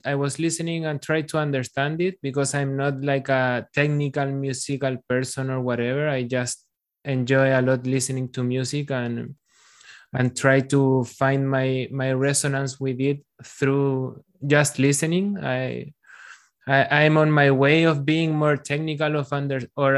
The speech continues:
understanding more, but right now I, I just enjoy it. <laughs>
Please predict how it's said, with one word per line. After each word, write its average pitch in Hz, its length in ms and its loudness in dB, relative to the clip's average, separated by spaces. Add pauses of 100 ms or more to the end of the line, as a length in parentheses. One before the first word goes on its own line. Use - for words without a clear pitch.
understanding 139 640 -4
more, 151 300 2
but 151 300 0
right 139 200 -2
now 143 260 -2
I, 123 340 -4
I 135 120 -6
just 147 340 2
enjoy 135 460 0 (260)
it. - 200 0
<laughs> - 80 -18